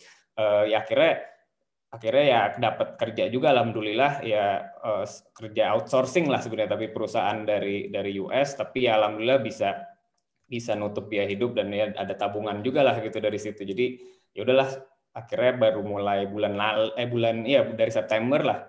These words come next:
kerja sambil kuliah aja gitu. Tapi kebetulan ya kerjaannya remote dan kelasnya juga sekarang di kampus sih udah belajar,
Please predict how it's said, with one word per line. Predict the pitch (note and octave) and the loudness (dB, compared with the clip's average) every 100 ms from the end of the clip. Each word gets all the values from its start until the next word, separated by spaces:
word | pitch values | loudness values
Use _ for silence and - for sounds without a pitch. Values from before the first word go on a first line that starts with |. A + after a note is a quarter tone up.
| _ _ _ - | _ _ _ -12
kerja | - G2+ G2+ A#2+ - | -10 -8 -2 -2 -2
sambil | - G#2 G2+ G2+ G2 | -8 -8 -6 -6 -4
kuliah | G2+ G#2+ G#2+ F2 | -4 0 0 0
aja | E2+ C3+ B2 | 0 2 2
gitu. | A2 G2+ | -2 -2
Tapi | C3 B2+ | -4 -4
kebetulan | G#2+ G2+ B2+ C3+ | -6 0 0 0
ya | A2 | -4
kerjaannya | - G2+ F#2+ G2+ G#2 | -6 -6 -4 -4 -4
remote | G#2 G#2 D3 - - | -4 0 -2 -2 -4
dan | A2 G#2 G2 | 0 0 0
kelasnya | A2 G#2 G2+ - D3+ | 2 2 0 -2 -2
juga | C3+ A#2 G2+ | 0 0 -2
sekarang | - A2+ C#3 D#3 - _ _ | 0 0 0 -2 -8 _ _
di | _ A#2+ | _ -4
kampus | A2+ A2 C3 E3+ | -2 0 2 2
sih | E3 | 2
udah | A#2+ | 4
belajar, | A2 A2 A#2 | 4 4 2